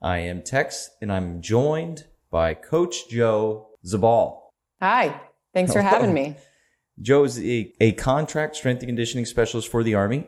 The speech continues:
Speaker 1: and the director of sports performance for s-, soldiers to sidelines. And we go way back, about eighteen years as young sports performance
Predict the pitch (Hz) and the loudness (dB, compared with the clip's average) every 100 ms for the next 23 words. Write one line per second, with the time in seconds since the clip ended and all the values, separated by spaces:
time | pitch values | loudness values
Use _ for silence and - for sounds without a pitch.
0 | - 107 98 90 120 110 98 98 104 117 | -2 2 2 2 -2 -2 0 2 2 0
1 | 120 113 - 110 - 98 104 104 123 - | -2 -2 -2 -4 -4 -4 0 2 0 -4
2 | 87 - - 107 127 - - 120 151 185 | -6 -8 -10 -14 -16 -16 0 4 4 4
3 | 143 117 104 101 95 - 107 - - 143 | 2 0 0 -4 -10 -6 -6 -4 0 2
4 | 170 135 107 101 98 98 95 - _ _ | 0 -2 -4 -4 -8 -10 -14 -20 _ _
5 | 98 127 123 113 101 117 113 87 73 - | -2 -2 2 0 2 0 0 -2 -4 -8
6 | - _ - 104 104 120 123 123 110 104 | -20 _ -4 0 2 2 0 -2 0 2
7 | 107 120 131 - - - 90 87 87 85 | 2 0 -2 -8 -12 -4 0 0 0 -4
8 | - - _ _ _ _ _ _ - 98 | -10 -14 _ _ _ _ _ _ -8 0
9 | 110 123 139 160 165 160 - _ _ _ | 2 4 2 -2 -8 -12 -16 _ _ _
10 | _ - - - 127 139 - 117 - 127 | _ -14 -12 0 2 2 0 -8 -4 -2
11 | 127 120 110 - - | 0 0 -2 -6 -12